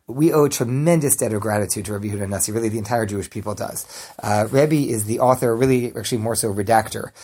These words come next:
of the work that we call the Mishnah, that we are studying. Rebbe is the son of Rosh Hashanah ben Gamliel the second, who was the author of the prior Mishnah. The last several Mishnayot have been running through the family line of the Nesiim. And among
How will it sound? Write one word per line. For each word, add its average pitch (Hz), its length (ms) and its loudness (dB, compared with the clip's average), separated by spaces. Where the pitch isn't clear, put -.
of 110 500 2
the 104 340 0
work 131 240 0
that 110 100 -4
we 107 140 -4
call 107 420 0
the 127 80 -2
Mishnah, 120 540 -4
that 107 100 -8
we 104 140 -6
are 107 60 -4
studying. - 500 -6
Rebbe 135 220 4
is 127 160 2
the 113 80 -4
son 151 480 4
of 117 280 -2
Rosh 110 180 -2
Hashanah 135 180 0
ben 117 100 -4
Gamliel 117 320 -2
the 104 60 -6
second, 123 400 0
who 107 100 -4
was 104 120 -6
the 110 80 -4
author 120 260 0
of 101 60 -8
the 117 60 -4
prior 110 280 -2
Mishnah. 104 340 -4
The - 80 -12
last 131 320 4
several 127 360 2
Mishnayot 113 420 0
have 101 100 -4
been 107 160 -4
running 110 180 -2
through 107 340 -2
the - 100 -14
family 117 360 0
line 110 300 0
of 101 260 -4
the 107 80 -2
Nesiim. 98 580 -2
And 120 300 -2
among 139 420 2